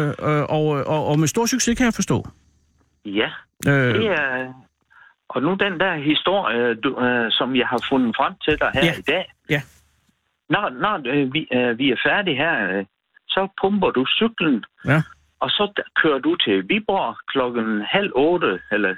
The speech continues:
Speaker 2: nitten tredive i morgen aften. Der kommer den samme historie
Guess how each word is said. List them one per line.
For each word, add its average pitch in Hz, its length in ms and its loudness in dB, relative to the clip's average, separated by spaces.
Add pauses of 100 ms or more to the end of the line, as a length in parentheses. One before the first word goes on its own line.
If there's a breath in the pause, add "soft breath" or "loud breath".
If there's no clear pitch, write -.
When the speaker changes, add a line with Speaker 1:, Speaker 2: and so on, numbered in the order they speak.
(320)
Speaker 2:
nitten 135 280 -2
tredive 143 360 0
i - 20 2
morgen 101 260 -2
aften. 113 400 -4 (380 loud breath)
Der 170 100 0 (140)
kommer 139 280 -2
den 113 220 0
samme 165 360 0
historie 98 680 0